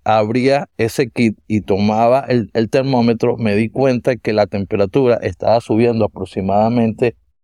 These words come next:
a, eh, la temperatura ambiente estaba a cien grados, noventa y ocho grados, y llegó un momento que ese,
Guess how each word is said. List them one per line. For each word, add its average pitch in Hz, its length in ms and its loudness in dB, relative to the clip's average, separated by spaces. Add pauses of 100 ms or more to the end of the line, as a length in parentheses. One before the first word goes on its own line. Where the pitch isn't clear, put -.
(260)
a, 92 160 -2 (160)
eh, 98 520 -2 (540)
la 110 160 -2
temperatura 113 540 -2
ambiente 139 300 0
estaba 131 260 0
a 110 180 -6
cien 123 380 -2
grados, 113 540 0
noventa 101 420 -2
y 98 60 2
ocho 104 260 0
grados, 113 420 -2
y 107 180 -4
llegó 101 260 0
un 117 80 -2
momento 131 500 0
que 107 220 0
ese, - 340 -4